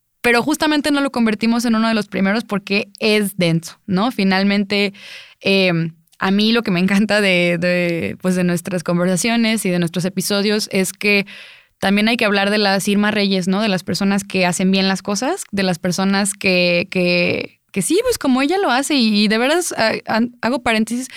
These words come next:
de verdad, busquen las entrevistas y vean cómo ella ha-, habla en retrospectiva de todo lo que fue para ella acusar a su sobrino y a Giovanna, porque sí,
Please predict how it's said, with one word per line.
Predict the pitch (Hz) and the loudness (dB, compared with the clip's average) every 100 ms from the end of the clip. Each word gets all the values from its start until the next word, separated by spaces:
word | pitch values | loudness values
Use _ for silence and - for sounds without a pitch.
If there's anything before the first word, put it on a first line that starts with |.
| - - - - | -16 -16 -10 -2
de | 214 | 0
verdad, | 226 247 285 - _ _ _ _ _ - | 2 0 -2 -8 _ _ _ _ _ -4
busquen | 208 196 247 294 - 359 | -2 0 0 0 0 0
las | 294 | 2
entrevistas | 254 220 202 220 - 269 | 0 0 0 0 0 0
y | 247 | 0
vean | 208 240 | 2 0
cómo | 269 269 269 | 0 0 2
ella | 262 262 269 247 208 | 2 2 2 0 -4
ha-, | - 202 - | 0 0 2
habla | 214 247 254 | 0 2 2
en | |
retrospectiva | 233 214 185 185 185 214 | 0 -2 -4 -4 -2 0
de | 220 | 0
todo | 208 208 | -2 -2
lo | 226 | -2
que | 185 | -4
fue | 190 | -6
para | 180 208 | -4 0
ella | 190 185 202 208 | 0 2 2 0
acusar | 196 190 190 202 | -2 -4 -4 -2
a | 220 | -4
su | |
sobrino | 220 180 185 190 202 | -4 -4 0 0 2
y | 208 | 0
a | 185 | 0
Giovanna, | 170 170 185 233 330 - - - _ | 0 0 0 0 -2 -8 -18 -20 _
porque | - 220 214 | -4 -2 0
sí, | 220 247 247 262 285 | 2 2 4 4 4